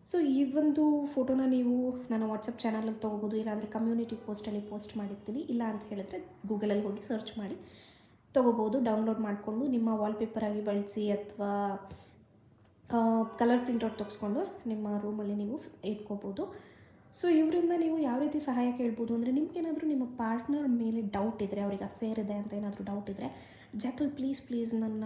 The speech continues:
ಪಾರ್ಟ್ನರ್‌ಗೆ ಈ ರೀತಿ ಅಫೇರ್ ಇದೆ, ಅದನ್ನ ಎಕ್ಸ್‌ಪೋಸ್ ಮಾಡಿ" ಅಂತ ಕೇಳ್ಬೋದು. ಅಥವಾ already ನಿಮ್ಗೆ ಅವ್ರಿಗೆ ಅಫೇರ್ ಇರೋ ಮ್ಯಾಟರ್ ಗೊತ್ತಿದ್ರೆ, ಆ, "ಜಾಕಲ್ ಪ್ಲೀಸ್, ಆ, ಒಂದು ಅಫೇರನ್ನ ದೂರ ಮಾಡಿ" ಅಂತ ಕೇಳ್ಕೊಬಹುದು.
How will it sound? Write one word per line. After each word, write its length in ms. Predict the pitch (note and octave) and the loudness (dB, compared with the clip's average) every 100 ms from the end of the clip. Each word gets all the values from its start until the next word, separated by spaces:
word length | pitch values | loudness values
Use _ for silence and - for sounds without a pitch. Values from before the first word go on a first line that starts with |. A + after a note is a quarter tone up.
| G#3+ | -4
ಪಾರ್ಟ್ನರ್‌ಗೆ 460 | G#3 A3 A3 A3+ G#3+ | -6 -8 -6 -4 -4
ಈ 40 | |
ರೀತಿ 220 | G#3+ G#3+ G#3+ | -6 -6 -8
ಅಫೇರ್ 300 | G#3 A3+ G#3+ | -6 -4 -4
ಇದೆ, 140 | G#3 | -4
ಅದನ್ನ 200 | G#3+ A3 A#3 | -4 -4 -4
ಎಕ್ಸ್‌ಪೋಸ್ 480 | - - - C#4+ B3 | -6 -8 -2 2 4
ಮಾಡಿ" 260 | A3+ G#3 | 4 4
ಅಂತ 140 | G#3 G3+ | 0 -2
ಕೇಳ್ಬೋದು. 500 | - G3+ G3+ G3+ G#3+ | -4 -4 -2 -2 -4
ಅಥವಾ 360 | G#3 A#3 A3+ | -4 -4 -2
already 320 | A3 C#4 D#4 | 2 4 4
ನಿಮ್ಗೆ 340 | E4 D4 D4 D#4 D#4 - - - - | 4 4 4 0 0 -10 -18 -12 -2
ಅವ್ರಿಗೆ 180 | C4+ B3+ | 0 0
ಅಫೇರ್ 280 | - C#4 | 0 2
ಇರೋ 140 | C4+ C4 | 2 2
ಮ್ಯಾಟರ್ 320 | B3+ A#3 B3 | 0 -2 -4
ಗೊತ್ತಿದ್ರೆ, 840 | A3 G#3+ - B3 G3+ C4 - - - - - | -4 -4 -4 -4 -2 -4 -6 -16 -20 -18 -6
ಆ, 200 | B3+ B3+ | -2 -2
"ಜಾಕಲ್ 340 | A#3 A#3 B3+ | 0 0 0
ಪ್ಲೀಸ್, 440 | A3+ A#3+ A#3+ A3 A3 | 0 0 0 0 0
ಆ, 200 | G#3 G#3+ | -2 0
ಒಂದು 260 | A3 A3 | 0 0
ಅಫೇರನ್ನ 440 | A3+ G#3+ A3+ A3+ A3 G3+ | -2 -2 0 0 0 4
ದೂರ 160 | A#3+ C4 | 4 6
ಮಾಡಿ" 320 | A#3 A3 G3+ | 4 2 0
ಅಂತ 200 | G3+ G#3 | -2 -2
ಕೇಳ್ಕೊಬಹುದು. 1000 | G#3 G#3 G3+ G#3+ G#3 G3+ G3+ - - - | -4 -4 -6 -6 -8 -6 -4 -6 -8 -18